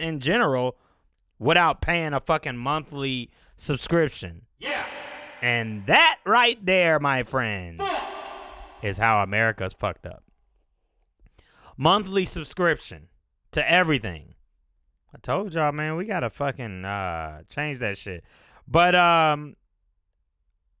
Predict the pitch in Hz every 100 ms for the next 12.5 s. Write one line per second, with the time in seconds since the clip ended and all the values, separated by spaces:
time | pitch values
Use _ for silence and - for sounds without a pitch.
0 | _ - 196 220 214 208 196 185 165 -
1 | _ 139 160 185 220 202 175 165 160 127
2 | 165 170 156 165 - 202 240 196 170 160
3 | 156 165 160 165 170 160 147 _ _ _
4 | _ - 202 240 233 196 175 190 165 135
5 | 113 139 170 170 170 160 160 135 143 143
6 | 127 147 151 151 156 135 127 139 156 156
7 | 151 120 123 135 127 113 - - _ _
8 | _ - 135 139 123 117 131 127 127 120
9 | 110 104 98 113 113 110 101 - _ _
10 | _ - - - 135 131 120 107 107 110
11 | 104 - _ - - 131 117 110 104 98
12 | 98 98 98 92 98